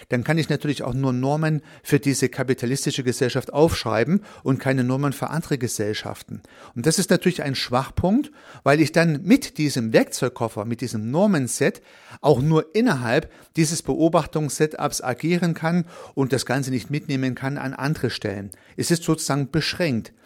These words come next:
Eine beschränkte Beobachtung, ein beschränktes daraus resultierendes Normenset und eine damit verbundene Problematik. Denn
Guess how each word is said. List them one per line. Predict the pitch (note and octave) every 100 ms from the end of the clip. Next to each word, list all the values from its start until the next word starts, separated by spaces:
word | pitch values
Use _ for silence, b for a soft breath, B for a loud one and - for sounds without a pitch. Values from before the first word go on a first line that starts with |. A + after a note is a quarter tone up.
| b b
Eine | C3+ C3+
beschränkte | C3 A#2+ - D3 F3+ D#3
Beobachtung, | B2+ D3+ E3 F#3 E3+ F#3+ G#3+ A3 B B B
ein | C3 C#3 B2 b b -
beschränktes | B2 D3+ G#3 G#3 E3
daraus | D3+ D3 C3+ -
resultierendes | C#3 C3+ A#2 - D3 C#3 A#2+ G#2
Normenset | B2 C#3+ E3+ D#3 - D#3+ - B B
und | B2+
eine | A#2+ B2
damit | A#2 B2 C#3
verbundene | - - B2+ B2+ C3
Problematik. | A#2 A2 C3 A#2+ B2+ - - - _ _ _ _ _ b b D3+
Denn | D3+